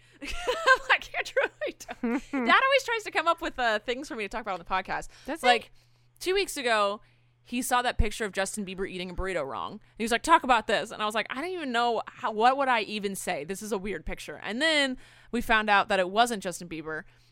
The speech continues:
Speaker 1: It was, uh, some guys that does stuff. I don't know. They, they, they posted it to trick people.
Speaker 2: Mm-hmm.
Speaker 1: And, and everyone believed it. I believed it. I just didn't talk about it 'cause I just didn't know what in the world to say.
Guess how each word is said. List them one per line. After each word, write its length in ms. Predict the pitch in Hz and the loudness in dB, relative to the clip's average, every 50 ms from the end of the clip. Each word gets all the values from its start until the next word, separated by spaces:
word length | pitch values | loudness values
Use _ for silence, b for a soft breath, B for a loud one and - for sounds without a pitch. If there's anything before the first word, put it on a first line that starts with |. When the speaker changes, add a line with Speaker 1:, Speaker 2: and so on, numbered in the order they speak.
| b _ _ | b _ _
Speaker 1:
It 80 | 196 185 | -6 -4
was, 200 | 180 185 170 160 | -2 -2 -2 0
uh, 380 | 180 165 160 160 156 131 135 - _ _ | 0 0 0 0 -2 -4 -4 -8 _ _
some 540 | - - - 208 190 180 175 175 160 151 - _ _ - 196 202 | -16 -8 -4 -2 -2 -2 -4 -10 -14 -16 -18 _ _ -18 -10 -2
guys 680 | - 196 190 185 185 180 180 175 175 - - - - - - 180 | 2 4 4 6 6 4 2 0 -4 -8 -12 -16 -16 -18 -20 -14
that 240 | 185 - 170 160 - | -8 -8 -8 -8 -4
does 260 | - 190 175 180 180 | -4 -4 -4 -4 -6
stuff. 460 | - - - - - 175 165 160 - - | -8 -10 -10 -6 0 0 0 0 0 -2
I 120 | - 180 | -2 -2
don't 100 | 170 127 | -2 0
know. 140 | 156 156 143 | -2 -4 -6
They, 160 | 170 190 185 | -4 -4 -2
they, 160 | 180 185 185 170 | 0 0 -2 -2
they 260 | 135 - - 196 180 | -4 -8 -8 -8 -2
posted 460 | - - 247 220 220 - - 196 170 | 0 0 0 0 -2 -2 -6 -6 -4
it 260 | 180 170 156 - - _ - _ _ _ _ _ _ _ _ _ | -2 -2 -2 -6 -8 _ -20 _ _ _ _ _ _ _ _ _
to 220 | - 233 202 190 | -6 -6 -6 -6
trick 260 | 170 - - 160 - - | -8 -6 -6 -6 -6 -6
people. 340 | - 143 - - 151 170 | -10 -10 -8 -8 -6 -4
Speaker 2:
Mm-hmm. 360 | - 208 214 202 226 202 196 214 233 - _ | -4 -4 -2 -2 -4 -4 -6 -8 -10 -12 _
Speaker 1:
And, 400 | 214 196 175 151 151 143 131 - - - | -6 -4 -4 -4 -6 -12 -18 -20 -10 -8
and 100 | - - - | -8 -4 0
everyone 340 | 240 302 370 427 466 480 427 | 0 0 0 0 -2 0 0
believed 340 | 440 403 427 453 466 - - | 0 2 4 4 2 2 0
it. 200 | 185 170 - _ | -2 -2 -2 _
I 140 | - 247 311 539 587 | 4 4 4 6 4
believed 300 | - 277 196 170 202 - | 2 2 2 0 -2 -2
it. 200 | 208 240 311 - _ _ _ _ - - | 0 0 0 -4 _ _ _ _ -6 -2
I 80 | 240 | -2
just 140 | 254 247 - | -2 0 -2
didn't 160 | - 311 247 | -4 -4 -2
talk 160 | 214 254 311 - | 0 -2 -2 2
about 180 | 285 269 208 | 2 2 2
it 40 | 160 | 2
'cause 100 | - - | 0 -4
I 60 | 220 | -8
just 180 | 208 240 226 - | -8 -8 -8 -8
didn't 160 | 220 214 226 | -8 -4 0
know 100 | 233 226 | 0 0
what 240 | 196 180 185 214 - | 0 0 -2 -2 -2
in 60 | 226 | -2
the 60 | 226 208 | -4 -2
world 160 | 220 226 190 | -2 -2 -2
to 60 | 175 | -6
say. 400 | - - 262 285 233 151 127 175 | -6 -4 -2 -2 -2 -2 -2 -6